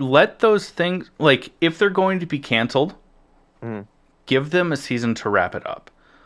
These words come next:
Speaker 2: Yeah. They'll just
Speaker 1: If, if they're
Speaker 2: cut
Speaker 1: not
Speaker 2: it
Speaker 1: gonna
Speaker 2: out.
Speaker 1: move forward,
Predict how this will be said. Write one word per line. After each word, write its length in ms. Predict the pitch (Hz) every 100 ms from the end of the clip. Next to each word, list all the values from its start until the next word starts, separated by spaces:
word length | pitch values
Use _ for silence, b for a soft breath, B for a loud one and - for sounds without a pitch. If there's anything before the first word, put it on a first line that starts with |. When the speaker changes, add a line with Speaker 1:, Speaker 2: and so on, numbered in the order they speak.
| b
Speaker 2:
Yeah. 180 | 120 123 - - _ _ _
They'll 140 | 131
just 260 | 120 143 -
Speaker 1:
If, 240 | 151 143 -
if 160 | 151
they're 120 | 160
Speaker 2:
cut 20 | 147
Speaker 1:
not 160 | 151
Speaker 2:
it 40 | 170
Speaker 1:
gonna 100 | 190
Speaker 2:
out. 60 | 175
Speaker 1:
move 120 | 175
forward, 640 | 175 - 120 101 95 92